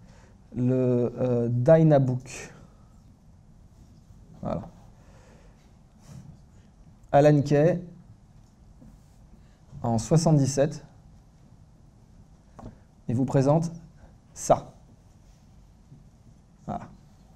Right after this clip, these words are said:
Ça, c'est Alan Kay, ça. Le Dynabook. Pardon, soixante-huit. C'est un iPad, ouais. Voilà.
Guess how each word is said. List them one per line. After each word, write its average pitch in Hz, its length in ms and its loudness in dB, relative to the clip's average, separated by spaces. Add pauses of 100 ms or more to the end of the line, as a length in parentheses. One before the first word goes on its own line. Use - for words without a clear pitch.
(140)
Ça, 170 180 2
c'est 165 140 2
Alan 131 240 2
Kay, 117 160 -6
ça. - 140 -16 (1200)
Le 117 140 -4
Dynabook. 135 640 2 (920)
Pardon, 156 380 6
soixante-huit. 165 640 0 (1600)
C'est 143 220 -4
un 151 140 2
iPad, 135 260 -2 (120)
ouais. - 100 -8 (840)
Voilà. 196 160 -10